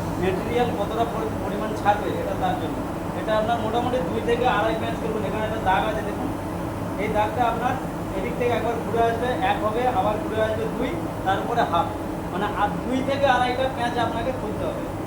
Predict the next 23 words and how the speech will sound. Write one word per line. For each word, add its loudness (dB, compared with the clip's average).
আর -2
এটা 2
আপনার 2
এয়ার 2
কন্ট্রোল, 2
যেহেতু 0
এখানে -2
এয়ার -2
গেজ, -2
মানে, -2
ঘড়িটা 0
নেই, 0
এই -4
জন্য -2
এখানে -2
এয়ার 4
কন্ট্রোল -4
রয়েছে। -4
এখান -2
থেকে 0
আপনারা -2
এয়ার, -2
অ্যাকচুয়াল -2